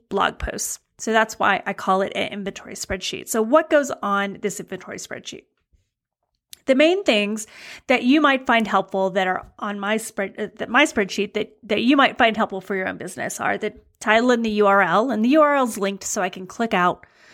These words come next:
whenever I need to easily. This is also where I keep track of the target keyword and, uh, a note, a checkbox to let me know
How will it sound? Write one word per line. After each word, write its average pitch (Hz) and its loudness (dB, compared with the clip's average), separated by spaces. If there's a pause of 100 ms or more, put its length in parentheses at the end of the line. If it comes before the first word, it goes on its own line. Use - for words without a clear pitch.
(300)
whenever 202 2
I 175 2
need 175 -6
to - -8
easily. - -12 (720)
This 262 0
is 254 2
also 247 6
where 220 4
I 208 4
keep - -4
track 190 -4
of 185 0 (160)
the 190 -4
target 185 -2
keyword 196 0 (1120)
and, 269 4
uh, 226 0 (100)
a 247 -2
note, 226 2
a 220 -6
checkbox - -6 (180)
to 233 -2
let 226 0
me 233 -2
know 220 4